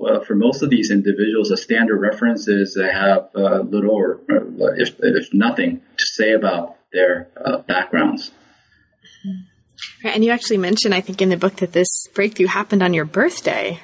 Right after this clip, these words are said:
Speaker 2: right?
Speaker 1: Yes. <laughs>
Speaker 2: <laughs> It's a really nice cosmic coincidence.
Speaker 1: <laughs>
Speaker 2: So your pa-, the patrilineal family that you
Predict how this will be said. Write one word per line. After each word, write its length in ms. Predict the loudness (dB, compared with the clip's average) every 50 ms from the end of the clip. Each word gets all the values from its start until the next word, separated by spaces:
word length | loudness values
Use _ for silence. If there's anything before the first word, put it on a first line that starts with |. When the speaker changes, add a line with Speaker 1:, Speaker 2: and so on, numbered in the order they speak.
| -18 _
Speaker 2:
right? 260 | -2 0 2 2 0 -2 -6 -4 -2
Speaker 1:
Yes. 680 | 0 0 2 0 -2 -2 -2 -4 -6 -6 -4 -4 -4 -2
<laughs> 100 | -2 -2 -2 0 0
Speaker 2:
<laughs> 0 |
It's 240 | -2 0 -2 -6
a 40 | -8 -10 -12 -8 -4
really 200 | -2 0 2 2
nice 280 | 4 4 2 0 -2 -4
cosmic 640 | -8 -4 -2 -2 0 0 0 -2 -2 -4 -6 -8 -14 -16 -18 -10 -4
coincidence. 640 | 0 0 2 2 0 -2 -2 0 -2 -2 -2 -4 -8 -10 -10 -10 -10 -8 -4 -2
Speaker 1:
<laughs> 60 | -2 0 0 0 0 0
Speaker 2:
So 300 | 0 -2 -2 -2 -4 -4
your 260 | -2 0 2 2 2 2
pa-, 200 | 0 -2 -6 -4
the 240 | 0 2 2 2
patrilineal 720 | 0 0 -2 -2 -2 -2 -2 0 2 2 2 2 2 0 -2
family 760 | -4 -2 0 2 2 2 2 2 2 0 0 -2 -2 -4 -6
that 340 | -6 -4 -2 -2 -2 -2 -4
you 720 | -6 -6 -2 0 2 2 2 2 2 2 0 -2 -4 -6